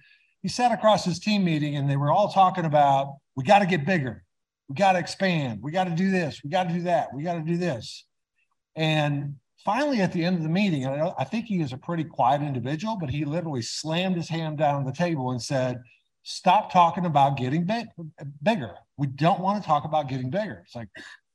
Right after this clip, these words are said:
"We wanna grow." Yeah, but that's not how we do it. We wanna focus on getting better. And if we get better, our customers will force us to get bigger.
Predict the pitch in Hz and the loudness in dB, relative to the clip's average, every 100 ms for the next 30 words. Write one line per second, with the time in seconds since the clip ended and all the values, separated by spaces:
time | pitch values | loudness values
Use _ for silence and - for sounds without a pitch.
0 | _ _ 131 127 156 160 175 269 269 101 | _ _ -8 -2 0 0 0 0 0 -2
1 | - - _ _ 139 175 170 110 - - | -8 -20 _ _ 0 4 4 2 -4 -18
2 | _ _ - 147 143 165 196 170 185 185 | _ _ -8 -2 -2 0 0 4 4 4
3 | 165 202 - - _ _ _ _ _ 147 | 4 2 0 -10 _ _ _ _ _ 2
4 | 165 175 180 - 151 160 - 147 143 127 | 4 4 0 0 -2 -2 -2 -2 -2 -2
5 | 139 135 135 113 - 123 - - _ _ | -2 -2 -6 -8 -2 -2 -2 -12 _ _
6 | _ _ 123 143 143 156 117 143 117 170 | _ _ -6 -4 0 0 0 -4 0 6
7 | 180 156 151 127 - 180 - 160 143 139 | 6 6 -2 -6 -4 -6 -6 -6 -4 -4
8 | 135 - - 160 139 131 113 - 117 117 | -6 -8 -6 -6 -4 -8 -8 -10 -8 -8
9 | 117 113 98 90 | -8 -8 -8 -12